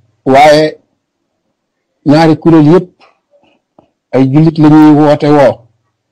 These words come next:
Ñaari kuréel yépp ñu wax ni ci ay tarixa lañ aju. Nga xamante ni nii weeru koor teru na,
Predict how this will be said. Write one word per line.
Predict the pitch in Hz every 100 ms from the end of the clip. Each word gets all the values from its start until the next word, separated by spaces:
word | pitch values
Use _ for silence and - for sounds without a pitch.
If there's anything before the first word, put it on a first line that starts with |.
| _ _ _ _ _ _ _ _ _ -
Ñaari | 135 156 156
kuréel | - 165 156
yépp | 175 175 _ _ _ _ _ _ _
ñu | 135 143
wax | 156 156
ni | 147
ci | -
ay | 156 156
tarixa | 160 160 160 151
lañ | 135 156
aju. | 143 131 - _ _ _ _ _ _ _ _ _ _ _ _ _ _ _ _ _ _ _ _ _ _ _ _ _ _ _ _ _ _ _ _ _ 571 _ _ _ _ _ _ _ _ _ _ _ _ _ _ -
Nga | 143
xamante | - 175 175 165
ni | 170
nii | 170 175 175 - _ _ _ _ _ _ _ _ _ _ _ _ _ _ _ _ _ _ _
weeru | 156 160 160 165
koor | 160 156 151
teru | - 160
na, | 160